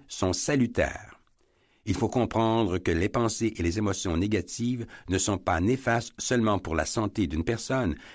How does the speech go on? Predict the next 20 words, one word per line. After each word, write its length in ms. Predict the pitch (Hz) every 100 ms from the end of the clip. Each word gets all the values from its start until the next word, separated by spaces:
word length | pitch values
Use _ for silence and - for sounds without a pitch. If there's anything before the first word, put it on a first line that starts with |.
| -
mais 180 | 113 -
aussi 340 | 120 - 135
pour 180 | - 80
l'ensemble 680 | 104 135 - 143 147 147 120
de 80 | 90
la 120 | 90
société 640 | - 123 - 90 - 82 - - - -
et 180 | 87 85 - _
pour 300 | 127 131 92
l'avenir 500 | 104 139 113 117 120
du 140 | 87
monde 240 | 92 92 113
entier. 360 | 95 - - - - _ _ _ _ _ _ _ _ _
Plus 240 | - 185 220
vous 160 | 165
constaterez 680 | 147 170 180 160 160 104 90
les 200 | 85 117
effets 320 | 135 131 127
des 240 | 110 90 92
efforts 560 | 117 120 113 78 80